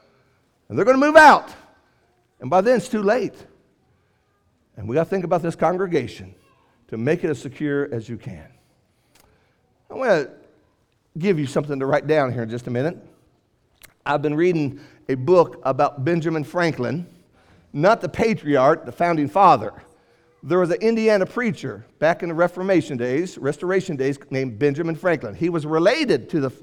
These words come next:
to the patriot. But this Benjamin Franklin lived in the eighteen forties and eighteen fifties, early, early, early preacher in Indiana, did most of us work in eastern Indiana.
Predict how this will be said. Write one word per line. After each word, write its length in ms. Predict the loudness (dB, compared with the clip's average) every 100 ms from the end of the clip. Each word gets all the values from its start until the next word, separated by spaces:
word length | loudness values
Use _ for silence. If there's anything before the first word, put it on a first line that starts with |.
| -20 _ _ _ _
to 100 | -4
the 80 | -4
patriot. 500 | -2 -4 -6 -12 -14 _ _ _ _ _ _ _ -4
But 120 | 0
this 160 | 0 0
Benjamin 360 | -2 0 0
Franklin 440 | 2 4 4 4 8
lived 180 | 6 6
in 60 |
the 60 | 2
eighteen 300 | 2 0 -4
forties 460 | 0 2 2 2 0
and 80 |
eighteen 300 | -2 -2 -6
fifties, 580 | -2 -2 -2 -4 -6 -12 _ _ _ _ _ _ 4
early, 460 | 6 6 4 0 4
early, 420 | 6 6 4 0
early 280 | 2 2 -2
preacher 380 | -2 -4 -2
in 80 | -4
Indiana, 460 | -2 0 0 -2 -8 -20 _ _ _ _
did 120 | -8 2
most 260 | 4 4
of 120 | 2
us 120 | 0 0
work 500 | 2 0 -2 -20 _ _ _ _ -8
in 120 | -8 -4
eastern 400 | -4 -4 -4 -4
Indiana. 540 | -2 0 -2 -4 -14